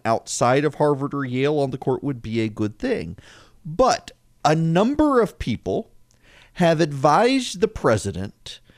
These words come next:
that Amy Coney Barrett would be a very difficult confirmation fight, because though she picked up several Democrats last time,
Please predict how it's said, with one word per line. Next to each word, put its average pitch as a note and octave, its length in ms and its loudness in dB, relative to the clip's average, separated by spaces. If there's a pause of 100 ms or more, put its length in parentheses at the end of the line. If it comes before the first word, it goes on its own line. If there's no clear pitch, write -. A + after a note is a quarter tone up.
(360)
that C#3+ 640 2 (280)
Amy G3+ 400 0 (140)
Coney F#3 440 0
Barrett B2+ 520 2
would B2+ 200 0
be B2+ 260 4
a B2+ 40 2
very D3 580 2
difficult C#3 680 -2
confirmation A2+ 880 -2
fight, F#2 480 -2
because A#2+ 440 0
though C3+ 160 2
she C3 240 -4
picked - 360 -6
up G#3 160 -2
several B2+ 380 -2
Democrats A2+ 920 -2
last G2 400 -2
time, F#2 420 -6